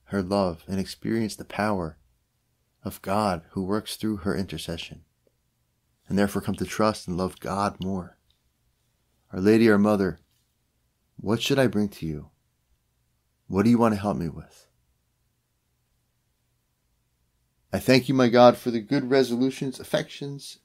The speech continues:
and inspirations which you have communicated to me in this meditation. I ask your help to put them into effect.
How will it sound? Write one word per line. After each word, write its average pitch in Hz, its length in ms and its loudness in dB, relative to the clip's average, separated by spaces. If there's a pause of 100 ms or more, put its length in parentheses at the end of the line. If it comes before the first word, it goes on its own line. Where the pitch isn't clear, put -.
and 107 140 -4
inspirations 127 720 -2
which - 220 -18
you 151 260 -4 (720)
have - 220 -12
communicated 127 540 2
to 123 100 -2
me 123 80 6
in 113 80 4
this 101 160 -8
meditation. 101 520 -2
I 95 60 0
ask 107 220 -2
your 85 100 -10
help 151 280 -4
to - 80 -20
put - 180 -8
them 98 140 -2
into 80 200 -10
effect. - 460 -6